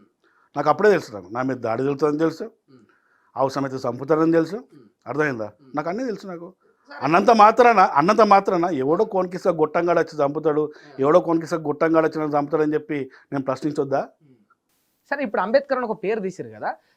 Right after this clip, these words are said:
Speaker 2: సరే, హిందూ ధర్మము ఎప్పటి నుంచో ఉన్నది, ఈ భారతదేశం హిందూ దేశము, ముస్లింలు ఆక్రమించుకున్నారు, దానిపైన మీరు ఫైట్ చేస్తున్నారంటే ఏదో ఒక కోణంలో అర్థం ఉంటది. మరి అంబేద్కర్ ఏం అన్యాయం చేసిండు మీకు?
Speaker 1: నాకైతే ఏమేం చేయలేదు,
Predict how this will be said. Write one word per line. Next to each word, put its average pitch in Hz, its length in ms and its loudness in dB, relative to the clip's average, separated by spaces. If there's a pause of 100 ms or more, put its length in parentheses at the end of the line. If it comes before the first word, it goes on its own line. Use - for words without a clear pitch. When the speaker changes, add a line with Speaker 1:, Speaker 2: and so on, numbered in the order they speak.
(120)
Speaker 2:
సరే, 220 200 0
హిందూ 196 360 -6
ధర్మము 220 540 -4
ఎప్పటి 208 240 -6
నుంచో 208 280 -6
ఉన్నది, 202 320 -6
ఈ 208 100 -8
భారతదేశం 190 720 -2
హిందూ 175 340 -10
దేశము, 185 560 -8 (280)
ముస్లింలు 208 420 -4
ఆక్రమించుకున్నారు, 208 960 -2
దానిపైన 202 460 -4
మీరు 220 200 -6
ఫైట్ 180 300 -8
చేస్తున్నారంటే 180 800 -10 (340)
ఏదో 277 300 6
ఒక 262 160 0
కోణంలో 254 340 0
అర్థం 196 340 0
ఉంటది. 127 340 -10 (300)
మరి 233 380 -2 (100)
అంబేద్కర్ 247 420 -4
ఏం 240 100 -4
అన్యాయం 226 340 -8
చేసిండు 208 260 -10
మీకు? 196 280 -14 (600)
Speaker 1:
నాకైతే 117 400 -10
ఏమేం 165 160 -12
చేయలేదు, - 580 -20